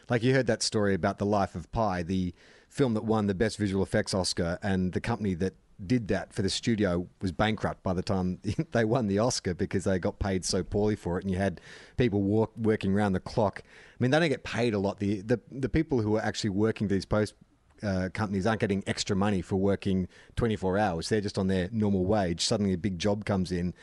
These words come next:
that has to be delivered by this day. So it's a bit of a, it's a bit of a racket. Okay, the credits animation. The end credit sequence shows the adventures of Soren, Gilfy, Digger, and Twilight as told by young owls, as if they were putting on a shadow play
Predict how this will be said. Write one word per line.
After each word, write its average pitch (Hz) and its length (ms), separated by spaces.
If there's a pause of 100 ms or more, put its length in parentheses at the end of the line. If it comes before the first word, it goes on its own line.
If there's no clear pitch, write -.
(160)
that 92 100
has - 200
to 107 80
be 98 100
delivered 90 300
by 87 160
this 80 180
day. 85 300
So 101 160
it's 104 140
a 135 40
bit 175 160
of 120 100
a, - 140 (240)
it's - 80
a 143 60
bit 185 160
of 117 60
a 104 60
racket. 107 480 (640)
Okay, 123 260
the 107 120
credits 175 380
animation. 123 640
The 120 160
end 180 200
credit 180 220
sequence 135 400
shows 123 300
the 120 60
adventures 120 440
of 107 80
Soren, 147 380
Gilfy, 127 340 (100)
Digger, 127 240
and 110 160
Twilight 123 400
as 113 140
told 131 220
by 120 100
young 120 280
owls, 117 500 (440)
as 120 140
if 135 80
they 135 100
were 127 80
putting 135 320
on 117 80
a 107 40
shadow 131 300
play 107 440